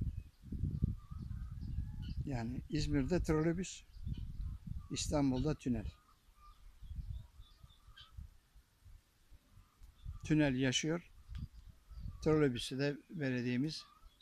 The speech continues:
e, balıklara yuva olsun diye körfeze attı trolebüsleri. Ömrümüz onlarda geçti. Arkası sağanlık denirdi. Yukarıdaki, e, elektrik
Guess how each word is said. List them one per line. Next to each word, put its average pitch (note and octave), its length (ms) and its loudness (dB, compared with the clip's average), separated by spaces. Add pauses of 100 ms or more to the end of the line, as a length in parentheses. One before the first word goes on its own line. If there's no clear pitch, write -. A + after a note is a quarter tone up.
(840)
e, A#2+ 320 -4
balıklara B2+ 500 2
yuva B2 220 2
olsun A#2 360 -2
diye C3+ 220 -4
körfeze A2+ 480 -2
attı - 240 -6 (200)
trolebüsleri. - 560 -8 (1800)
Ömrümüz B2 460 4
onlarda B2 440 0
geçti. A2+ 300 -6
Arkası - 340 -2
sağanlık B2 500 -2
denirdi. A#2 440 -2 (600)
Yukarıdaki, - 680 6 (640)
e, A#2 80 0 (1040)
elektrik B2+ 680 -2